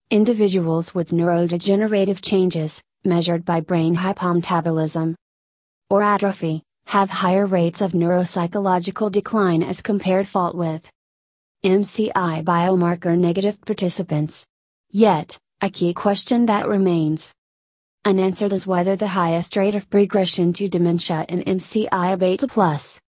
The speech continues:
individuals with downstream cascade abnormalities is due to a synergistic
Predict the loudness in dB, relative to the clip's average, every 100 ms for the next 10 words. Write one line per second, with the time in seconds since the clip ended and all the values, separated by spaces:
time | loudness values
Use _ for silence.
0 | _ _ _ _ _ -2 0 2 0 -2
1 | -2 -2 -2 -4 -6 -2 0 0 -2 -2
2 | 0 0 -2 -4 -2 0 0 -2 -4 0
3 | 2 2 2 2 0 -2 -2 -4 -6 0
4 | 0 2 0 -2 0 0 2 0 -2 -2
5 | -6